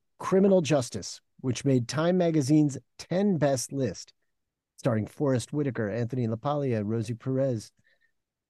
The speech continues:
He has been nominated for the Directors Guild Award twice and the Cablefax Award as Best Director. He's directed numerous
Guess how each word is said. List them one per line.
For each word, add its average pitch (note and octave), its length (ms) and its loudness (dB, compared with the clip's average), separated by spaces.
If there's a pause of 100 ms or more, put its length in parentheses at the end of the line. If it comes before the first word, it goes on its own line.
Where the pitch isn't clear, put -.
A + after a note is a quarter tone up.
(240)
He F#3+ 200 4
has F3+ 160 4
been E3+ 180 2
nominated E3+ 540 2
for E3 120 -2
the D3 120 -4
Directors D#3+ 480 0
Guild E3 260 2
Award D#3+ 460 2
twice F#3 760 0 (440)
and D#3+ 120 4
the F3 60 4
Cablefax E3 640 2
Award B2+ 240 0
as A2+ 140 -2
Best D#3+ 320 -2
Director. D#3+ 500 -2 (300)
He's F3 120 0
directed F#3 460 4
numerous F#3+ 500 6